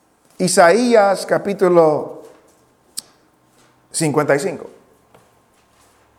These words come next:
y versículo ocho.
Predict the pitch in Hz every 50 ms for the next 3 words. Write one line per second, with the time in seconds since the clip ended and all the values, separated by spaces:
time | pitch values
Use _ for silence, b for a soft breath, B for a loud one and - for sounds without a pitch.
0 | _ _ _ _ _ 104 117 120 117 117 117 - 143 139 143 151 143 135 131 131
1 | 123 117 110 104 - - - - - - _ _ _ _ _ _ _ _ _ _
2 | _ _ _ _ _ _ _ _ _ _ _ _ _ _ _ _ _ _ _ _
3 | _ _ _ _ _ - 170 156 - - -